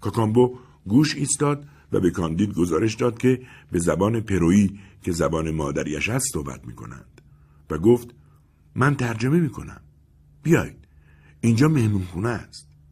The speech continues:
دو دختر مهماندار با لباسهای طلایی آنها را به نشستن پشت میز راهنمایی کردند و غذاهای مفصلی برای آنها آوردند. کاکامبو و کاندید غذا را که خوردند، گمان کردند می‌توانند با گذاشتن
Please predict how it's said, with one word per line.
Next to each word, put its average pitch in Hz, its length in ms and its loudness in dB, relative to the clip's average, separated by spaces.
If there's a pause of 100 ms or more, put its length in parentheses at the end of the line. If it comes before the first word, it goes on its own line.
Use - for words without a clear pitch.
(880)
دو 117 80 10
دختر 101 360 2
مهماندار 92 680 -2 (380)
با 90 80 6
لباسهای 82 580 2
طلایی 82 500 0
آنها 87 300 -6
را 98 100 0
به 92 140 -4
نشستن 76 580 -4
پشت 90 280 -8
میز 80 360 -4 (300)
راهنمایی 69 540 -4
کردند 117 540 -4 (320)
و 82 100 0
غذاهای 76 500 0
مفصلی 87 600 -2
برای 69 260 -4
آنها 64 260 -8
آوردند. 52 600 -14 (840)
کاکامبو 131 480 2
و 143 80 -2
کاندید 123 580 4 (300)
غذا 104 280 6
را 110 120 6
که 92 100 -2
خوردند، 98 600 2 (340)
گمان 117 280 4
کردند 139 400 -2
می‌توانند 87 680 0
با 78 120 0
گذاشتن 80 640 -2